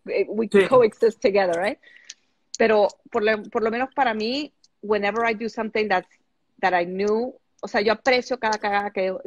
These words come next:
Speaker 1: que, que voy dejando en el camino a esta, a estas alturas, marica, de verdad. Porque me, me hacen sentarme con mí mismo y salir a caminar un, un la-, un rato más largo que lo normal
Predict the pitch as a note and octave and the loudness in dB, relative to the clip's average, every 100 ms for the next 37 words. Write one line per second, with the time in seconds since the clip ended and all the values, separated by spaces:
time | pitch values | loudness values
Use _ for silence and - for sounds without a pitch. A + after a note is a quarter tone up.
0 | - F3 - F#3+ F3 F3 F3+ F3+ F3+ F3 | -4 -4 -2 -2 2 2 2 -2 -6 -6
1 | E3 D#3+ E3 D#3 - D#3 - D#3+ D#3 - | -6 -6 -6 -8 -4 -6 0 -2 -2 -8
2 | E3 D#3+ D#3+ D#3 D3+ D3 D#3 D#3 D#3+ E3+ | -10 -6 -6 -6 -8 -10 -6 -4 0 0
3 | D#3+ _ - - F#3+ F#3 F3+ G3+ F#3 G#3 | -2 _ -10 -2 2 4 2 4 2 4
4 | G#3+ - F3 - A3 B3 C#4 A3 A3 G#3+ | -2 0 -2 4 4 6 -2 -2 -4 -4
5 | A#3+ B3+ C#4 G#3 F3 F#3+ G3 G#3 F3+ G#3 | -6 -6 -6 -6 -2 -2 0 0 0 -2
6 | A#3 A3+ A3 A3 A3 A3 A3 G#3+ A3 A3 | -4 -6 -6 -6 0 0 2 -2 -8 -4
7 | A3+ A3 A#3 G#3+ G#3+ G#3+ G#3+ A3 A#3 - | -2 -2 -4 -4 -6 2 2 2 0 -2
8 | A#3+ G3 F3 F3+ F#3 B3+ | 0 0 -2 -8 -6 -10